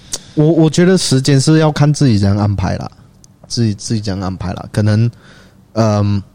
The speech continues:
我不会讲我是做得很好啦，but 我，我，我是有在努力啦，就是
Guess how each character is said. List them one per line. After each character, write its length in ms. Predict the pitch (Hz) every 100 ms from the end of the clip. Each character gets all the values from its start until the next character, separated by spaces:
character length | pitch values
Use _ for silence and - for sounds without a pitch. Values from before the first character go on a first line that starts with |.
| -
我 120 | 117
不 140 | -
会 100 | 160
讲 200 | 143 120
我 120 | 98
是 400 | 98 135 127 127 131
做 180 | - 135
得 80 |
很 160 | 127 117
好 180 | 113 101
啦， 320 | 120 135 113
but 200 | 110 101
我， 220 | 110 107
我， 200 | 107 110
我 220 | 107 117 98
是 160 | 139
有 80 | 120
在 160 | 127 123
努 220 | 113 98
力 200 | 113 113
啦， 240 | 113 101
就 140 | 110 131
是 240 | 139 139